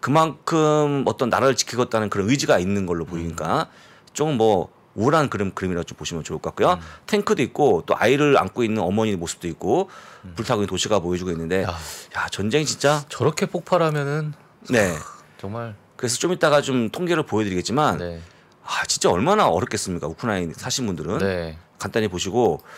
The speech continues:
Speaker 1: 다음 페이지 보시면 아시겠지만 오른쪽의 표는 러시아가 현재 손실을 본 그런 부분들인데 군인은 만 오천육백 명. 근데 뭐 이만 명이나 넘는다는 숫자가 있으니까.
Speaker 2: 네.
Speaker 1: 그다음에 비행기가 백일 대가 추락이 됐고요.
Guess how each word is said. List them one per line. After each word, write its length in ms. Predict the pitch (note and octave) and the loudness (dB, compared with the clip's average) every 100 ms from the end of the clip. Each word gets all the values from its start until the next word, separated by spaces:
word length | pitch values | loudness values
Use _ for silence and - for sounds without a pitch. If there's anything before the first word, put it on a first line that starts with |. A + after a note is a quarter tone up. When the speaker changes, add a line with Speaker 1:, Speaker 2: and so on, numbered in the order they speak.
| - - | -20 -16
Speaker 1:
다음 260 | - B2+ D3 | 0 2 2
페이지 200 | D#3+ C3 | 0 0
보시면 300 | G#2 C3 F2+ | 0 0 0
아시겠지만 420 | E2 G2+ D#2 F2+ | 0 -2 -2 0
오른쪽의 440 | E2 D#3 F#3+ F#3 F3 | 4 4 4 2 4
표는 320 | D3+ D#3+ C#3 - - - - | 2 2 0 -6 -20 -6 2
러시아가 720 | A#2 - F3 D#3 D#3 D3 C#3 | 4 6 4 6 6 6 6
현재 320 | - D#3 D3 D3+ | 2 -4 0 0
손실을 340 | G#3 G#3 G#3 | 2 2 4
본 220 | C#3+ B2 | 4 4
그런 280 | G2+ A2 G#2+ - | 2 0 0 -4
부분들인데 640 | F#2+ G2+ F#2 F#2+ D3 F2+ - - - - - | -4 -2 -2 2 4 2 0 -14 -20 -20 0
군인은 380 | D3 F#3+ F#3+ - - | 4 6 4 0 -4
만 160 | F#2+ A#2 | 0 2
오천육백 420 | A#2 G#2+ F2+ G#2+ | 2 -2 -2 0
명. 160 | F#2 D#2+ | 0 -2
근데 180 | C#3 | 0
뭐 120 | G3+ D#3+ | 2 2
이만 320 | G2+ D#3+ F#3 | 2 2 2
명이나 240 | E3+ E3 | 2 0
넘는다는 400 | D3+ G2 A2+ A#2 - | -2 -2 -2 -2 -6
숫자가 300 | - - G#2 | -10 -2 -2
있으니까. 500 | G2+ G2 - D3+ F#3 A2 | -2 -2 2 2 2 -2
Speaker 2:
네. 260 | F#2+ E2 D2+ - | -6 -6 -10 -6
Speaker 1:
그다음에 540 | - B2 B2+ C#3 B2+ G#2+ | 2 4 4 4 2 0
비행기가 540 | C3 F3+ E3+ D#3 D#3+ | 2 2 2 2 2
백일 300 | G#2+ G#2 B2 | 2 0 0
대가 460 | - G#2+ G2+ F2+ - _ | 2 4 6 4 0 _
추락이 260 | - C3+ A#2 | -2 0 0
됐고요. 460 | E2+ D#2+ A#2 F3 | -2 0 2 2